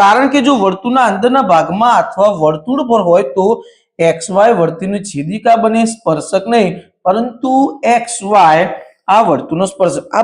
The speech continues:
બંને વાક્યનો ભાવાર્થ સમજીએ બેટા, તો એવું કહેવા માંગુ કે તમે જે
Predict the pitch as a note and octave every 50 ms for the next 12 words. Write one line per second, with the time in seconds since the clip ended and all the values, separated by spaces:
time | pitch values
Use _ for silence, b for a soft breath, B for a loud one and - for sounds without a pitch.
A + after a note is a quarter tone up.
0 | G#3 F#3+ F3 E3+ E3 D#3+ D#3+ E3+ F#3+ A3+ B3+ C#4 B3+ G#3 C#3+ B2 - - - -
1 | F3 G3 G3 F#3 C#3+ C#3+ B2 A#2+ B2 D3 F#3 - - - G#3 C4+ C#4 F#3+ D#3+ C#3+
2 | C3 C#3 C3 D3 D#3 F#3+ - B B B B B B _ - G#3+ F3+ E3 G#3 B3
3 | G#3 F3+ E3+ C#3+ C#3+ C#3+ C#3+ C#3+ E3+ G3 A3 - b b b b b - A3 -
4 | - G3+ F#3+ G3+ A3 G#3+ A#3